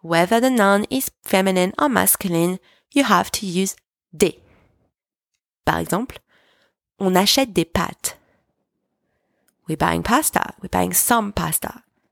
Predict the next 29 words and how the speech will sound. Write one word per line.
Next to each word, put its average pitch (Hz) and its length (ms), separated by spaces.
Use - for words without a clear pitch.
Pâtes 233 320
for - 220
us 165 180
in 170 140
French - 480
is 190 340
plural, - 480
so - 160
we're 165 200
gonna 214 200
have 170 220
to - 120
use 151 300
the 165 100
partitive 160 440
article 160 520
des. 151 200
On 170 100
achète 170 520
des 156 160
pâtes. - 500
Okay, 226 260
now 208 160
it's 226 120
time 233 180
for 285 80
a 262 40
little 214 200
recap. - 440